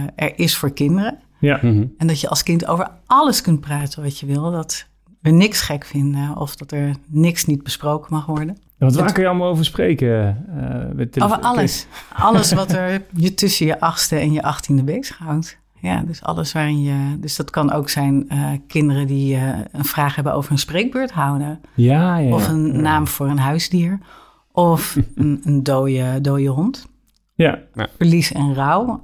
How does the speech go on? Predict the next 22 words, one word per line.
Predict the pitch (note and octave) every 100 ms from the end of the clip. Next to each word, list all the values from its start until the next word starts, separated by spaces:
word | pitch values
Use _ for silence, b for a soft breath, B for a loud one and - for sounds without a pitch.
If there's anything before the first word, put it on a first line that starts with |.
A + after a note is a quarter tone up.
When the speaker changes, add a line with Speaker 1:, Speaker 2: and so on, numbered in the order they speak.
| -
Speaker 1:
Ehm, | C#3+ C#3+ C#3 C#3 C#3+ D3 - _ -
geweld. | - F3 C#3+ D3+ - - - _ _
Eh, | C#3 C#3 C#3+ _ _ _
echtscheiding. | F#3+ - - F#3 D#3+ D3 D3+ D#3 E3+ - b b b b b _
Eh, | _ C#3+ C#3+ C#3+ C#3
strenge | C#3 - - F3 F3+
regels. | E3 D#3 D3+ D#3 D#3 -
In | D#3+
de | D3
tijd | D3+ D3
van | - D#3
corona | D3 D3 D3 D#3 D#3+ D3 D3
hadden | D3+ D#3
Speaker 2:
Mhm. | C3
Speaker 1:
kinderen | C#3+ D#3 D3 C#3
best | D3+ D3+ -
wel | D3
last | D3 D3 - -
ook | -
van | C#3
ouders. | - D3 D3+ D#3+ -
Speaker 3:
Ja. | A2 -